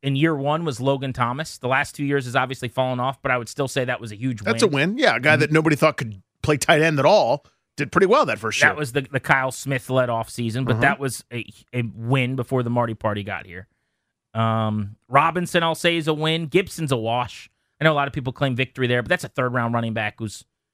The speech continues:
Speaker 1: an R B two that you use in space occasionally. I think you can find a lot of those guys around the league. Um, you move to the defense. All their best players were already here, as we talked about.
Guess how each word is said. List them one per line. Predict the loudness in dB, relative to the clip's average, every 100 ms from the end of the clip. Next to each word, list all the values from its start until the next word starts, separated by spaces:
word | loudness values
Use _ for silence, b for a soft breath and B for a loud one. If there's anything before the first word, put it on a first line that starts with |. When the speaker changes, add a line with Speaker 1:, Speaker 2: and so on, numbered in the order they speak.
| _ -4
Speaker 1:
an | 0
R | 0
B | -2 -6
two | -4 -4
that | -4
you | -4
use | -4 -4 -6
in |
space | -6 -6 -6 -6
occasionally. | -4 -4 -4 -4 -4 -6 _ _ _ _
I | 0
think | 0
you | -2
can | -4
find | -2 0 0
a |
lot | -2 -2
of |
those | -4 -2
guys | -2 -2
around | -4 -6 -6
the |
league. | -8 -8 -10 -12 _ _ _ _ _ _
Um, | -4 -2
you | 2
move | 2 0
to | -2
the | -2
defense. | 0 0 0 0 2
All | 2
their | 2
best | 0 -2 0
players | 0 2 0
were | 0
already | 0 0 -2
here, | 0
as | 0 -2
we |
talked | 0 0 -2
about. | -4 -2 -2